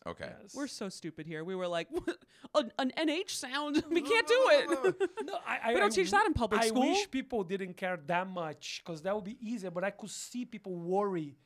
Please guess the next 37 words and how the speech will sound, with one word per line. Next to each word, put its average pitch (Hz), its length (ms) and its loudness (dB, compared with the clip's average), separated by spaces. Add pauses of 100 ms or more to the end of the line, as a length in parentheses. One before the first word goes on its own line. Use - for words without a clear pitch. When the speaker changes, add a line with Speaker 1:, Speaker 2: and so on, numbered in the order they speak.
(260)
Speaker 2:
you 196 140 -2
Speaker 3:
Yeah. 170 120 2
Speaker 2:
know? 208 260 -2 (180)
So - 200 -8
they 196 100 -2
were 202 100 -2
like, 180 180 -8
"Oh, 208 140 -12 (100)
let 208 60 -6
me, 214 120 -6 (220)
let 226 120 -4
me 233 60 -4
try 220 300 -6
to 214 100 -10
get 208 140 -6
it 196 80 -6
right." 202 300 -6 (260)
And, 185 180 -8
and, 220 180 -2
and 226 200 2
I 247 40 2
could 254 120 -8
see 254 80 -6
they 226 120 -2
rehearsing, 226 580 -2
they 185 80 -2
write 185 380 0
on 214 80 -2
their 208 120 0 (140)
hands. 240 440 2
I'm 214 60 -2
like, 226 220 2
Speaker 3:
<laughs> - 280 -2
Speaker 2:
"Bro, 240 120 -2
I'm 262 320 0
bringing 269 300 -2
you 294 120 -4